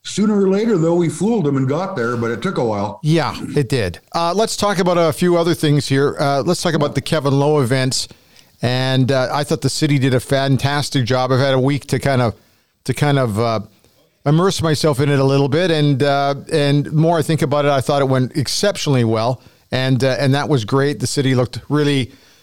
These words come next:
Speaker 2: really admirable. They do a great job of putting on special nights here.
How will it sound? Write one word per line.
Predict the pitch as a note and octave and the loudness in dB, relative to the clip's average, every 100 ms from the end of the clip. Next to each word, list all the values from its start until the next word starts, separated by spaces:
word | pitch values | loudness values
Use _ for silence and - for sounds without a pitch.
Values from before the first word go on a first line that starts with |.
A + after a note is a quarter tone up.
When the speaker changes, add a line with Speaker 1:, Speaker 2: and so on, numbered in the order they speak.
| _ - | _ -4
Speaker 2:
really | D3+ D#3 D3 | 0 2 0
admirable. | C#3 D3 D#3 D3+ E3 | 0 0 2 2 2
They | E3 E3 | 2 2
do | F#3+ G3 | 2 0
a | |
great | D3 F#3 F#3+ | 0 0 0
job | - E3 D3+ | 0 0 0
of | C3+ | 0
putting | D#3+ D3+ | 0 2
on | D3 C#3+ | 2 0
special | - D#3 D3 C#3+ | -2 -4 -2 0
nights | C3 C#3+ E3+ - | 0 0 0 0
here. | F#3 G#3 | 2 2